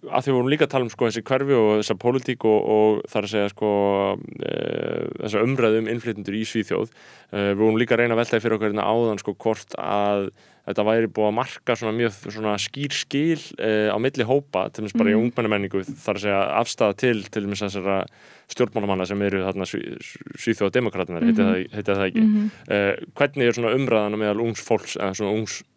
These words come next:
Speaker 1: frjálslynds fólks eins og okkar þarna? Er allir bara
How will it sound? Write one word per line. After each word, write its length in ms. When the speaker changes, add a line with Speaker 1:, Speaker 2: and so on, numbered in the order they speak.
Speaker 1:
frjálslynds 560
fólks 260
eins 160
og 100
okkar 180
þarna? 280
Er 160
allir 260
bara 360